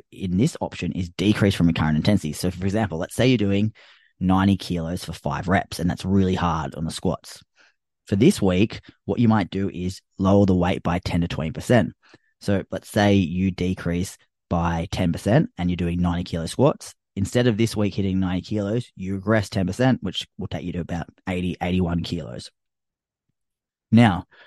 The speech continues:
you do the same amount of working sets, but the difference is, is that you're decreasing the intensity. You're decreasing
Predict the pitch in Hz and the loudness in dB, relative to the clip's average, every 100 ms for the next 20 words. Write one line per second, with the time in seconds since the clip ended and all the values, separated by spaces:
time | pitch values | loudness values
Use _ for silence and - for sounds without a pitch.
0 | _ 98 117 127 135 - 110 101 95 90 | _ 0 4 6 4 4 4 4 4 0
1 | 87 82 85 87 82 82 - - 127 139 | -4 -8 -8 -8 -8 -10 -12 -2 2 4
2 | - - - - _ _ _ _ _ _ | 2 -10 -16 -18 _ _ _ _ _ _
3 | _ 127 131 82 98 113 110 104 - 104 | _ 2 2 2 0 2 2 0 0 0
4 | 101 - - _ 101 92 92 92 90 - | 0 -2 -14 _ -4 -2 -2 -4 -8 -4
5 | 95 95 92 90 92 87 82 78 87 85 | -2 -2 -2 -2 -2 -2 -4 -6 -6 -6
6 | - 78 82 92 101 - 92 92 98 113 | -6 -8 -6 0 0 2 0 2 4 2